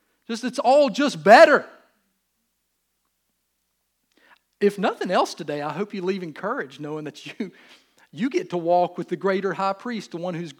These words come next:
given a gr-, a much better promise, a much better covenant. Be encouraged today.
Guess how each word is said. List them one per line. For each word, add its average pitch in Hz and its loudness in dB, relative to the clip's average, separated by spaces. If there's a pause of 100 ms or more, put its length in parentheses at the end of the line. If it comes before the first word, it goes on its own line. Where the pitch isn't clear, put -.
(120)
given 202 -2
a 165 -2
gr-, 156 -2
a 180 -4
much 240 -2
better 208 0
promise, 208 -4
a 185 -6
much 185 -2
better 208 0
covenant. 202 -4 (1300)
Be 208 -6
encouraged 202 -6
today. 120 -18